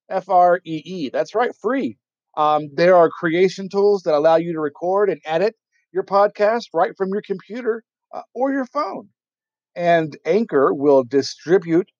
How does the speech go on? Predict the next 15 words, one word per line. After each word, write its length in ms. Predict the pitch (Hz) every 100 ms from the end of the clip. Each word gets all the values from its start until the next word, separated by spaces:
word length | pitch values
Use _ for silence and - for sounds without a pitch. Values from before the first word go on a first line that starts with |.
| _ -
the 80 |
podcast 600 | 135 139 135 147 135 131
that 180 | 143 127
you 100 | 135
create 520 | 127 135 135 135 147 _ _ _ _
so 180 | - 160
it 120 | 160
can 160 | 170 151
be 100 | 143
heard 400 | 139 151 156 143
on 160 | 120
Spotify, 1000 | 117 - - 143 151 - 156 160 170 180 - _ _ -
Apple 460 | 156 165 175 175 175 _ -
Podcasts, 760 | 165 175 - 170 175 196 -
or 200 | 131 117